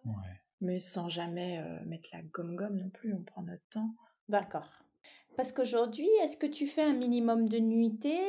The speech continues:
Speaker 3: Est-ce que tu imagines que pour, euh, la saison juillet-août, euh, ce serait, ce sera plutôt sept ? Est-ce que tu as la demande pour ça d'ailleurs ?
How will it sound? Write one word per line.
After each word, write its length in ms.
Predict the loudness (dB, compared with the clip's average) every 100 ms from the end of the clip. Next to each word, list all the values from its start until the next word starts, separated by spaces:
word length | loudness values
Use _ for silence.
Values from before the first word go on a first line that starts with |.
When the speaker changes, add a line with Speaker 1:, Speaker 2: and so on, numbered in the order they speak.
| 2 0
Speaker 3:
Est-ce 260 | -2 -2 -6
que 520 | -2 0 2 0 -2
tu 160 | -4 -4
imagines 560 | 0 0 2 4 4
que 80 | 2
pour, 400 | -4 -4 -2 2
euh, 160 | 4 4
la 160 | 2
saison 420 | -2 -4 -2 -2
juillet-août, 720 | -2 -2 0 0 0 -4 -4 0
euh, 320 | 2 4 2
ce 160 | 0 -4
serait, 340 | -8 -8 -8
ce 180 | -6 -6
sera 180 | -4 -6
plutôt 300 | -6 -4 -2
sept ? 440 | 0 -2 -4 -10 -6
Est-ce 140 | -4
que 80 | -6
tu 180 | -4 -4
as 60 |
la 100 | -2
demande 460 | -4 -6 -8 -6 -6
pour 160 | -8 -8
ça 160 | -8
d'ailleurs ? 340 | -4 -2 -4